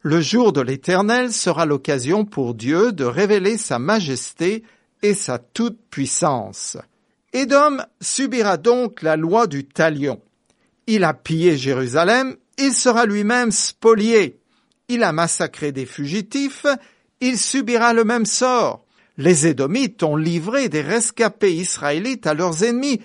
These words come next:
Eh bien, quand les Édomites seront en fuite, ils se feront refouler. Comme ils se sont réjouis du désastre subi par Juda, ils seront à leur tour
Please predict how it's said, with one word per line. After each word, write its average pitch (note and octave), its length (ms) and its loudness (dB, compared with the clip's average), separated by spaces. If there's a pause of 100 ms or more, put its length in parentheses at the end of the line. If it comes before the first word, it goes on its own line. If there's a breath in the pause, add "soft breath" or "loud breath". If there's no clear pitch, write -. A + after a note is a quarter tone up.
(260 loud breath)
Eh C4 120 2
bien, A3 220 2
quand G3 220 -2
les E3 300 0
Édomites F#3+ 560 0
seront B2 420 -6
en G#3+ 140 2
fuite, C#4 560 -2 (500 loud breath)
ils B3 240 0
se B3+ 260 0
feront A3 600 0 (180)
refouler. G#3+ 880 0 (280)
Comme D4 220 2
ils G#3 140 0
se G#3 160 2
sont F#3 320 0
réjouis D#3+ 680 0
du A#2+ 160 -8
désastre D#3+ 800 -2
subi D3 540 -6
par A2+ 320 -10
Juda, G#3 640 0 (220)
ils D#3 180 -4
seront E3 480 -2
à C#3 160 -4
leur A#2 220 -6
tour G3 460 -2